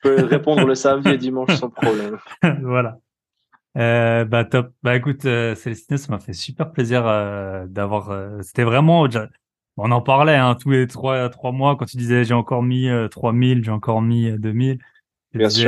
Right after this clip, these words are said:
Speaker 1: sûr. «
Speaker 2: C'est quand qu'on y arrive ? » Voilà, juin, euh,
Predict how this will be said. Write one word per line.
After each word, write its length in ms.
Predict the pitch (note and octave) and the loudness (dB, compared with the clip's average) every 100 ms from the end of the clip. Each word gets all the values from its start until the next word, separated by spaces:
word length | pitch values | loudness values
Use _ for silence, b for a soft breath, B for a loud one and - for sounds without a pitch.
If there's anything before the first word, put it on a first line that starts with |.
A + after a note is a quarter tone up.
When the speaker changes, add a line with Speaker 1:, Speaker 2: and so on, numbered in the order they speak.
| B2 | 0
Speaker 1:
sûr. « 40 | - | -2
Speaker 2:
C'est 180 | - | -8
quand 140 | A2+ A#2+ | -4 -4
qu'on 180 | - A#2 | 0 2
y 60 | |
arrive ? » 400 | A2 G#2+ C3+ B2+ - - _ _ | 2 4 2 2 -4 -20 _ _
Voilà, 480 | A2 A#2+ B2+ B2 B2 - | -4 0 2 2 -4 -14
juin, 680 | G#2 A#2 B2+ C#3 C#3 C#3+ C#3 A#2 | -10 -4 0 2 2 0 -4 -10
euh, 540 | A2 G#2+ G#2 G2+ G2+ | -8 -8 -10 -12 -14